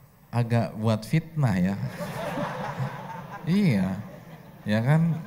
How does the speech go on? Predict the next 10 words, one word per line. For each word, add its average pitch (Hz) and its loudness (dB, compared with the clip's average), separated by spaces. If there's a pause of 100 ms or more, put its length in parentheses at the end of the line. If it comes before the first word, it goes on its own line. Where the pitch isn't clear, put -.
(460)
Ini 143 4
kan 196 0
ah 175 6
itu 143 -2
kan 220 -2
dari 147 6
kho 131 6
gitu. 95 -2 (340)
Bang 104 0
Ah, 127 4